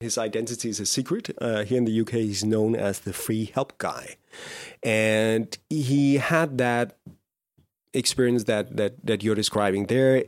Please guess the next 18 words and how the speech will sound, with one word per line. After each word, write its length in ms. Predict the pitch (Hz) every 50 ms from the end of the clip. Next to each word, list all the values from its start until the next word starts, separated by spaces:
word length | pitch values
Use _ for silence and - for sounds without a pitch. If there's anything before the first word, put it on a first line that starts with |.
| -
every 240 | 127 113 107 117 113
day, 480 | - 110 107 107 110 113 113 110 107 113 135 - _ - - _ _ _ _ -
going 260 | 165 117 110 113 110 104
on 80 | 98
the 80 | 98 95
tube, 480 | - - - 113 113 113 110 104 101
going 440 | - - 110 104 104 101 101 101 104
to 340 | - - - 98 98 98 92 - - - - - - - - - - - - - _ _
Oxford 360 | - 107 - - - 117 -
Circuit 320 | - - 110 98 - 110 -
Station, 760 | - - - - 135 131 123 - - - 127 127 123 120 110
working 320 | 107 110 104 - - 104
in 120 | 98 95
marketing, 600 | 101 107 113 113 120 123 - - 117 110 110 110
and 100 | 107 104
just 220 | - 110 104 - - _ _ _ _ _ _ _ -
sort 220 | - - 117 101
of 160 | 98 95 87